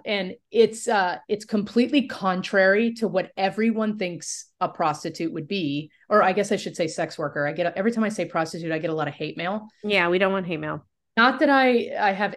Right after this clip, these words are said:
Speaker 1: anything against sex work, like, do what you wanna do, whatever. Um, but back in the day, we, that's what we called it, prostitution stings.
Speaker 2: Mm-hmm.
Speaker 1: So, um, we would do that for, you know, four, six, eight hour shifts. And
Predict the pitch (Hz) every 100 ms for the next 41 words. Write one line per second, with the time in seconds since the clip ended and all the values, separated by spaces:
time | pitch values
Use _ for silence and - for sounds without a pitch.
0 | - 196 233 233 240 220 190 185 - 156
1 | - 147 180 - 170 160 - 185 202 202
2 | 196 214 185 180 165 156 160 160 151 147
3 | 180 _ _ _ _ 185 175 170 160 156
4 | 156 - 185 - - 190 185 196 160 143
5 | 165 196 165 160 160 - - 160 151 -
6 | - 180 170 - 175 156 147 - 139 -
7 | - _ _ _ 202 202 - 214 202 190
8 | - 175 180 175 170 160 156 _ _ _
9 | 190 226 262 247 214 - 190 226 240 220
10 | 190 214 - 190 180 190 196 185 175 165
11 | - 190 190 190 190 190 170 - 180 170
12 | 165 170 160 - 185 202 170 156 - -
13 | 185 165 156